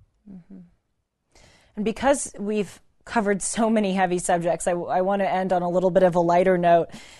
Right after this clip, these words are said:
Do you miss the Parker Center building? For, for those who don't know, the, the Parker Center was the, the L A P D headquarters. It was this, this white building in Los Angeles, and it was torn down just a few years ago. And, uh, it, it was, you know, in movies that,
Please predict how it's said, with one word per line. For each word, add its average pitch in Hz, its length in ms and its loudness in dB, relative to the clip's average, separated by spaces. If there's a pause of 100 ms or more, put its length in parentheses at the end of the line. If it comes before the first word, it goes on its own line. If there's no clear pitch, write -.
(140)
Do 240 100 0
you 403 180 8
miss 330 260 2
the 226 120 2
Parker 254 480 2
Center 240 440 4
building? 226 560 2 (320)
For, 233 280 2
for 254 180 2
those 269 260 6
who 294 100 4
don't 220 220 8
know, 214 160 6
the, 190 180 2
the 202 220 4
Parker 214 400 2
Center 196 360 2
was 180 220 0
the, 180 380 0
the 170 120 0
L 190 160 2
A 190 120 2
P 190 180 -4
D 180 160 0
headquarters. 175 760 -2
It 180 80 -6
was 170 160 -6
this, 180 220 -6 (300)
this 190 180 -4
white 190 280 2
building 190 400 6
in 175 200 -2
Los 170 240 0
Angeles, 185 380 -2
and 185 80 -2
it - 80 -6
was 185 460 -4 (400)
torn 240 300 0
down 254 360 0
just 196 220 -2
a 220 60 0
few 233 200 -4
years 269 320 0
ago. 165 400 -2 (560)
And, 196 540 2
uh, 185 440 4
it, 156 460 -8
it 226 80 -2
was, 202 280 -4
you 196 100 -6
know, 156 120 -6
in 165 200 -4
movies 262 600 0
that, 165 340 -2